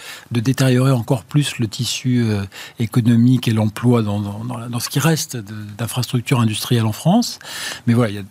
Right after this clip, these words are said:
il y a d'autres sujets qui, encore une fois, être maître de son destin.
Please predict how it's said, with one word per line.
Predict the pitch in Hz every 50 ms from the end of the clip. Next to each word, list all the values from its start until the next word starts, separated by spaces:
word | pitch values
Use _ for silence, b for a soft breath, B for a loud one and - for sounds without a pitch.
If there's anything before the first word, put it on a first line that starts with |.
| - - -
il |
y | 147
a | 127
d'autres | 117 180 170 - - 147
sujets | - - 147 131 175 185
qui, | 151 139 135 135
encore | 143 139 131 - - 123
une | 117
fois, | 117 - 165
être | 139 - 139 131
maître | 135 160 190 - - 151
de | 139 135
son | 131 - 147
destin. | 135 131 123 - - 110 -